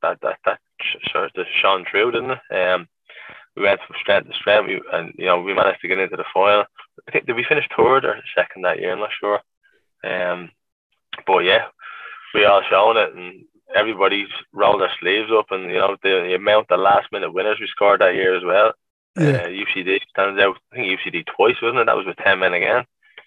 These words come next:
Speaker 2: Well, I,
Speaker 1: Um,
Speaker 2: I, I remember at the start of the season, we must have gone, must have gone seven or eight games unbeaten. And, uh, we, well, I guess, uh, like, did, did you, did you feel very clearly at the start of the season that this was gonna be the year that you were gonna win the league in twenty twelve?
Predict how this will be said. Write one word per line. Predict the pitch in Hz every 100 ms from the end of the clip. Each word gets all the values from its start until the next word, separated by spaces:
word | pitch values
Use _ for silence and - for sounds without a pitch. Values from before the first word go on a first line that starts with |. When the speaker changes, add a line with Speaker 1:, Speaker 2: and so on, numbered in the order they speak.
| _ _ -
Speaker 2:
Well, | 165
I, | 170 180 175
Speaker 1:
Um, | 170
Speaker 2:
I, |
I |
remember | 165 190 208 151
at | -
the | 127
start | 170 170
of | 143
the |
season, | 143 147 131
we | 131
must | 139
have | 131
gone, | 131 120 117 139 _ _
must | 151 156 170 151
have |
gone | 135
seven | - 131 131
or |
eight | 131
games | 135 131 120
unbeaten. | 117 135 156 110 110 -
And, | 127 117 113 107
uh, | 117 113 110 123 _ _ -
we, | 123 117 113 110 127 -
well, | 123 110 _ _ _ _ _ _ - - - -
I | 151
guess, | 190 180
uh, | 160 180
like, | 185 156
did, | 139 135
did | 156 123
you, | 156 190 185 180 - -
did | 156 120
you | 156 156
feel | - 170 165 156 143 147 -
very | 151 156
clearly | - 160 151
at | 135
the |
start | 131 147
of | 135
the |
season | 151 139 131
that | 107
this | 107
was | 127
gonna | 139
be | 127
the | 131
year | 135
that | 117
you | 120
were |
gonna | 123
win | 123
the | 120
league | 131 120
in |
twenty | 113 123
twelve? | 117 107